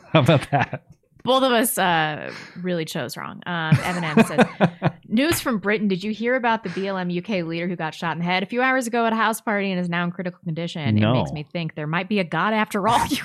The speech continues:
Speaker 2: guys are awful.
Speaker 1: Disavow.
Speaker 2: Disavow.
Speaker 1: Disavow.
Speaker 2: Eric
Speaker 1: But,
Speaker 2: Burns
Speaker 1: so apparently it
Speaker 2: March.
Speaker 1: wasn't political then. If it was at a house party, one would assume it didn't have anything or much to do with, say, assassinating a, a political opponent or something like that.
Speaker 2: Is
Speaker 1: But
Speaker 2: it
Speaker 1: we
Speaker 2: just
Speaker 1: don't know.
Speaker 2: normal,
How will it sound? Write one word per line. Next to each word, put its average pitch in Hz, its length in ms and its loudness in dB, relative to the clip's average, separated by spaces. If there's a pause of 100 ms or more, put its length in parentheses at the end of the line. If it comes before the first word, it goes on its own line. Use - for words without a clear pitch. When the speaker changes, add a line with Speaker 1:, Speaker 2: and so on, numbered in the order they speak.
Speaker 2:
guys - 180 2
are 403 40 0 (140)
awful. - 400 -6 (280)
Speaker 1:
Disavow. 156 520 2
Speaker 2:
Disavow. 233 680 0 (140)
Speaker 1:
Disavow. 101 640 4 (520)
Speaker 2:
Eric 156 220 6
Speaker 1:
But, 117 80 -2
Speaker 2:
Burns 175 280 -4
Speaker 1:
so 165 100 6
apparently 185 340 6
it 160 40 8
Speaker 2:
March. 143 60 6
Speaker 1:
wasn't 151 240 4
political 151 420 4
then. 95 220 -2
If - 100 -6
it 165 60 2
was 143 120 4
at 147 60 4
a 120 60 4
house 151 260 2
party, 117 260 2
one 117 220 2
would 113 100 2
assume 120 320 2
it 113 120 2
didn't 120 220 2
have 110 180 2
anything 104 500 0
or 113 140 0
much 110 300 2
to 113 100 4
do 107 160 6
with, 101 120 4
say, 98 420 0
assassinating 110 840 2
a, 90 120 -2
a 95 80 -10
political 120 600 2
opponent 107 520 0
or 104 60 -10
something 104 320 -10
like 113 160 -14
that. - 180 -10 (680)
Speaker 2:
Is 208 160 0
Speaker 1:
But 127 60 4
Speaker 2:
it 120 40 4
Speaker 1:
we 127 80 6
Speaker 2:
just 117 120 4
Speaker 1:
don't 110 80 2
know. 170 40 0
Speaker 2:
normal, 165 420 0